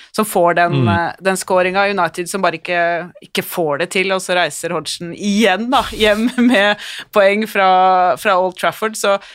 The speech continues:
Speaker 1: det er jo, det er jo liksom et mønster i, eh, det man,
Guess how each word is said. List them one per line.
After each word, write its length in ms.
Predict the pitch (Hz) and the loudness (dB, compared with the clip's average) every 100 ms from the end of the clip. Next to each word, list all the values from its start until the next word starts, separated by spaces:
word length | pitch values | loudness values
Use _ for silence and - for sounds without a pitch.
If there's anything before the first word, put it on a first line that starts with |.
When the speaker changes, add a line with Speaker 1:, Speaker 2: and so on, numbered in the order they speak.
| - - | -20 -2
Speaker 1:
det 120 | 190 | 2
er 60 | 226 | 2
jo, 160 | 254 | 0
det 120 | - 233 | 0 0
er 140 | 233 | 0
jo 60 | 262 | 0
liksom 160 | 254 254 | -2 0
et 80 | |
mønster 880 | 226 185 156 147 - - - - 247 - - - _ _ _ _ - - _ _ _ | 0 0 -4 -8 -8 -8 -8 0 0 -2 -14 -18 _ _ _ _ -20 -20 _ _ _
i, 260 | - 196 190 | -4 0 2
eh, 200 | 196 190 | 4 2
det 180 | 185 165 | 2 0
man, 400 | 175 180 175 170 | 0 -2 -6 -8